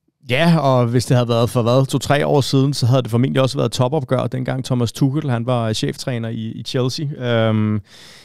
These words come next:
en klub, som stadigvæk virkelig kæmper med at få tingene til at hænge sammen, og, og få stablet nogle resultater på benene, i hvert fald kontinuerligt. Øhm, jeg forventer, det er et opgør, hvor Manchester City,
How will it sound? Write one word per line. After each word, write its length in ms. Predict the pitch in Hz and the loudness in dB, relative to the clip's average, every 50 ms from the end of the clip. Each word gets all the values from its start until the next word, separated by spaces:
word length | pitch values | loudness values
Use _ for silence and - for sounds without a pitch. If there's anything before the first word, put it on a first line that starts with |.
| _ - | _ -4
en 100 | 139 110 | -4 -2
klub, 220 | - 147 151 139 | 2 2 2 2
som 160 | - - 143 | 0 -4 -4
stadigvæk 480 | 110 - 127 120 131 131 123 135 131 - - | -2 0 2 2 2 2 2 0 -2 -2 -4
virkelig 540 | 123 113 113 151 160 147 - 143 127 123 - | -6 0 2 2 2 2 0 0 -2 -2 0
kæmper 280 | - 131 127 127 135 135 | 0 0 0 0 0 0
med 140 | 127 117 | 2 2
at 80 | 117 117 | 0 0
få 100 | - 127 | 0 -4
tingene 300 | - - 135 131 143 135 | -2 -2 -2 -2 -2 -4
til 140 | - - 139 | -4 -2 -2
at 80 | 123 | 0
hænge 160 | 110 120 120 110 | 0 0 -2 -2
sammen, 420 | - 131 127 123 139 143 127 131 - | -2 -2 -4 -4 -4 -4 -4 -4 -2
og, 200 | 131 120 113 113 | -2 0 2 2
og 260 | 113 110 113 120 113 | 2 0 0 -2 -2
få 100 | - 120 | -4 -4
stablet 440 | 107 - 120 117 110 107 113 117 110 | -4 0 0 0 0 0 0 -2 0
nogle 280 | 110 110 113 113 113 113 | 0 -2 -2 -2 -4 -2
resultater 460 | 113 107 98 117 - - 123 127 120 | -2 -2 -4 -2 -2 -4 -2 -2 -2
på 60 | 117 | -6
benene, 260 | 107 - 127 127 135 | -4 -4 -4 -2 -2
i 40 | 120 | 0
hvert 200 | 107 127 131 - | 0 -2 -2 -2
fald 120 | - 127 - | -4 -6 -2
kontinuerligt. 680 | - 123 113 - - 117 117 117 127 135 135 127 - _ - - - - - - _ _ - | -2 -4 -2 -2 0 0 0 2 0 0 -2 -4 -6 _ -20 -20 -20 -20 -20 -20 _ _ -8
Øhm, 600 | - 120 110 110 107 104 101 110 113 - - - - | -4 -2 0 0 0 0 -2 -2 -6 -8 -10 -6 -4
jeg 120 | 135 123 | -2 0
forventer, 340 | - 143 117 131 135 123 127 | 0 2 2 2 0 0 -2
det 100 | 107 110 | -2 0
er 20 | 107 | 0
et 80 | 101 | 0
opgør, 360 | 104 117 117 - - 127 113 | 0 -2 -2 0 0 -2 0
hvor 180 | 107 113 113 117 | 0 -2 -4 -2
Manchester 460 | 120 113 107 98 - 107 - - 113 | 0 0 0 0 -2 -4 -4 -4 -4
City, 280 | - - 120 117 110 | -2 0 0 0 0